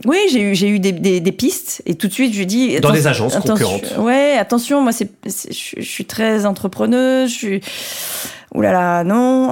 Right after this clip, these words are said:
Speaker 1: Euh, puis après, il y a eu pas mal de propositions pour repartir à l'étranger, en cours de route. Euh, et c'était pas l'idée. Euh, on se reposait un peu en France et, et on redécouvrait la France. C'est chouette, la France.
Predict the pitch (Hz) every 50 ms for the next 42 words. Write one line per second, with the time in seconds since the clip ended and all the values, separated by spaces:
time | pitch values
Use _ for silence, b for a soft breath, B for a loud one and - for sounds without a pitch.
0 | 220 190 175 175 175 170 170 170 165 - 202 - - - 220 214 208 185 156 165
1 | 170 - 226 214 240 240 233 240 208 196 220 208 - 240 226 - 196 180 170 226
2 | 214 220 - - - 196 190 180 175 170 - 185 175 170 185 226 285 330 - -
3 | _ _ _ - - - - 190 180 - 196 180 175 180 175 208 254 294 311 -
4 | - B B B B B B B B B - - 180 175 170 170 170 170 165 170
5 | 170 165 165 165 165 165 165 160 165 170 160 160 165 - - - 147 170 147 -
6 | 165 - 151 180 175 170 165 147 160 156 165 160 160 - - - - - 185 170
7 | 165 160 160 156 151 151 - 185 185 - 180 175 165 170 165 165 143 180 175 170
8 | - - - 160 165 180 180 180 - - - 175 170 - - 175 170 156 151 160
9 | 156 - - 165 165 160 160 156 - - 170 175 185 - - 147 - - 202 240
10 | 262 180 - - 156 160 214 - - B